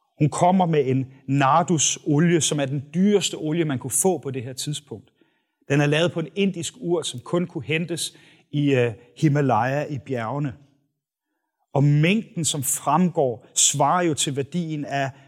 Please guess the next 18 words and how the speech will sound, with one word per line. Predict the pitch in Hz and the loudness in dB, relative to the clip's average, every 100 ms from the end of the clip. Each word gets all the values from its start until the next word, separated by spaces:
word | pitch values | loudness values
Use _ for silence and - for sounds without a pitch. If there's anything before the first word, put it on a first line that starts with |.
| _ | _
hvad | 147 147 | -2 0
man | 143 135 | 0 -2
som | - 131 | -4 -4
husholdning | - 202 - 160 151 131 135 - - _ | 2 2 2 0 -2 -2 -6 -10 -20 _
kunne | 135 | -6
bruge | - 143 185 | -4 -2 -2
på | - 147 | -2 -8
et | - | -10
helt | - - - - | -12 -16 -14 -12
år. | 170 - _ _ _ _ _ _ _ _ _ _ _ _ _ _ - | -12 -14 _ _ _ _ _ _ _ _ _ _ _ _ _ _ 2
Uden | 202 226 | 6 6
et | 196 202 | 4 2
eneste | 190 226 226 - | 2 4 2 0
ord | 160 160 151 - | 0 0 -2 -4
og | 151 | 0
uden | 180 196 | 4 4
at | 180 | 2
tøve, | - 156 170 180 | 0 0 0 -2